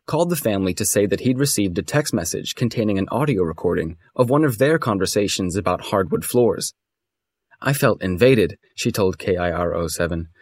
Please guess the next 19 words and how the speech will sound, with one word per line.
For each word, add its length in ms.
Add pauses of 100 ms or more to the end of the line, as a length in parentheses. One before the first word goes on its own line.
(140)
"a 80
total 340
privacy 520
invasion. 600 (320)
Immediately 560
I 80
said, 320 (240)
'I'm 180
never 220
plugging 380
that 140
device 400
in 140
again 440 (200)
because 240
I 80
can't 300
trust 320
it.'" 160